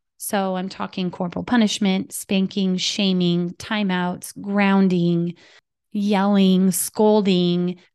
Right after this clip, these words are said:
flicking, any kind of physical harm. If we are parenting our kids with that approach, we're just continuing to tell our kids,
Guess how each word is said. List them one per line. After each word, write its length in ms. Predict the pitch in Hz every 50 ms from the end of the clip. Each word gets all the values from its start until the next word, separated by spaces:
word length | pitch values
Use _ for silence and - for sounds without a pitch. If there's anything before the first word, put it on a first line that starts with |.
| _ _ - -
flicking, 880 | 269 277 262 269 - - 247 240 240 240 233 240 233 233 240 240 233 220 - - - _ _ _ _ _
any 240 | - 269 294 320 302
kind 240 | - - 254 240 214
of 120 | 202 -
physical 600 | - _ - 196 185 196 190 - - 180 180 175
harm. 500 | 170 - - 180 - - 180 190 196 180 - - _ _ _ _ _ _ _ _
If 180 | - 247 233 -
we 280 | 208 220 269 277 311 349
are 540 | 349 - 254 240 233 226 220 220 220 - - _ _ _ _ _ _
parenting 420 | - 208 233 220 226 220 226 226 220
our 140 | 208 196
kids 480 | 196 - - 202 180 170 175 - - - -
with 180 | 202 190 - -
that 160 | 196 190 180
approach, 720 | 175 - - - 180 196 247 277 269 - - - - - - _ _ _ _ _ _ _ _ _ -
we're 140 | 214 240 240
just 480 | 220 240 294 311 302 - - - - -
continuing 800 | 269 254 - - - - - 254 247 254 262 269 254 254 240
to 180 | - - 214 208 - _
tell 260 | - - 226 226 220
our 100 | 214 196
kids, 800 | 185 - - - 269 285 233 180 180 180 190 240 - - - -